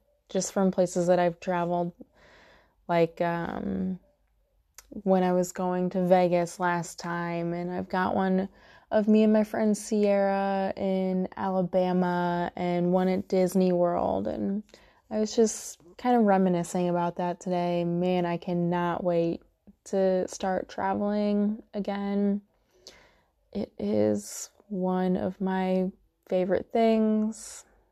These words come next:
and just looking at those pictures really made me miss going different places. And the soonest I'll be able to get on a plane and go and just forget everything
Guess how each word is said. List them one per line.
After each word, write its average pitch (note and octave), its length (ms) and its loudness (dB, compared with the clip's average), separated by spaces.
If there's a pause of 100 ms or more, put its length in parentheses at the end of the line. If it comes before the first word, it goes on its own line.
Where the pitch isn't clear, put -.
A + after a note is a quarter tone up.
(160)
and F#3 240 0
just F#3 240 0
looking F3+ 260 2
at F3+ 100 -2
those F#3 200 6
pictures F3+ 840 0 (1500)
really E3+ 480 2
made - 240 -2
me - 260 -4
miss G3 480 -8 (140)
going - 280 -4
different - 300 -6
places. - 640 -4 (920)
And G3 120 2
the F#3+ 80 0
soonest A#3+ 400 0
I'll G#3 100 2
be F#3+ 160 0
able G3 340 4
to F#3+ 540 0 (640)
get A3+ 140 2
on G#3+ 160 4
a F#3+ 80 2
plane F#3+ 880 2 (180)
and F3 540 -4 (580)
go F#3 540 6
and F#3 280 -2
just - 360 -6
forget F#3 400 -2
everything G3 920 -2